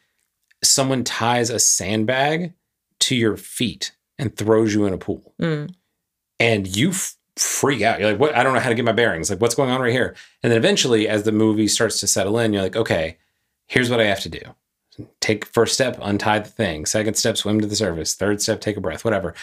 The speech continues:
Speaker 1: Like, you kind of ease into that in the middle part of the movie.
Speaker 2: Mm-hmm.
Speaker 1: And then, of course, the third act is just, like, insanity again. But, like, the, the opening is so chaotic
Speaker 2: Right.
Speaker 1: and so full of, like, adding new characters, new situations, new, like,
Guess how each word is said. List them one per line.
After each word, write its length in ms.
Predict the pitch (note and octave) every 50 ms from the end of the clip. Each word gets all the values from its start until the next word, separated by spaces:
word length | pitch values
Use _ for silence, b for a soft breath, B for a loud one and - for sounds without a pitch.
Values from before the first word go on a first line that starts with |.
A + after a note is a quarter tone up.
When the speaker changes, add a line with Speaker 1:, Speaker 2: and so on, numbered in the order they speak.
| B B B B -
Speaker 1:
Like, 120 | B2 A2
you 80 | A#2+ A#2
kind 140 | D3+ D3 C#3+ B2
of 80 | B2 -
ease 260 | B2 B2 B2+ B2 A2+
into 280 | A#2+ A#2+ A#2+ G#2+ A2 F2+
that 520 | F2+ F2 E2 E2 E2 E2 F2 - - - - _ _ _ _ _ _ _ _ _ - - - -
in 140 | C3 B2
the 60 | A#2 G#2
middle 280 | G2+ A2 A2 G#2+ G2+
part 180 | - - G#2+ G2+
of 60 | F#2
the 40 | F2
movie. 440 | F2 F2+ G2 A2+ C3+ C#3 C#3+ - - -
Speaker 2:
Mm-hmm. 260 | F3+ F3 E3+ E3 D#3+
Speaker 1:
And 100 | C3+ B2
then, 80 | B2+ A#2
of 120 | G#2 -
course, 640 | - A#2 G2+ F2+ E2 - - - - - - - - _ _ _ _ _ _ -
the 280 | D3 D3 - G2+ F2+ E2+
third 320 | - - G#2 F#2+ F2 F2+ _ _ _ _ -
act 380 | - G2 F2+ D#2+ E2 - -
is 120 | G2 E2+ F2+
just, 160 | G2 F2 -
like, 240 | - D#2 - - _ _ _ -
insanity 520 | A2+ G2+ - - F#2+ E2+ D#2 D2+ D#2+ F#2+
again. 240 | G#2 G#2 A2+ A2+ A2+ - _ -
But, 260 | A2+ G2 D2+ - B B B B B B -
like, 220 | A#2 A2 G#2 F#2+ -
the, 200 | A#2 A2+ - -
the 160 | - B2 A2+ -
opening 440 | - D3+ D3+ D3 C3+ G#2+ G2 F#2
is 140 | F2 D#2 -
so 320 | - - - A#2+ A#2 A#2 A2+
chaotic 640 | - - G#2+ G2 F2+ D#2 - - - - - - -
Speaker 2:
Right. 280 | F3 E3 D#3+ D3 D3 D3
Speaker 1:
and 100 | A#2 G#2+
so 140 | - B2+ A2+
full 640 | - - - - - C3 C3 C3 C3 B2+ B2 A2
of, 80 | F#2 F2+
like, 220 | F#2+ E2+ E2 - -
adding 280 | - A2 G#2+ G#2 G2+
new 100 | F#2+ D#2+
characters, 680 | - - - - C3+ C3+ C3+ B2 - - - E2+ E2 E2+
new 100 | G2 G2
situations, 880 | - - G#2 - - F#2+ G2 G2+ A#2 A#2+ - - G#2 F#2 F2+ E2+ D#2+ F#2+
new, 200 | G2 G#2 G#2 G2+ G2+
like, 260 | F#2+ F#2 F2 - -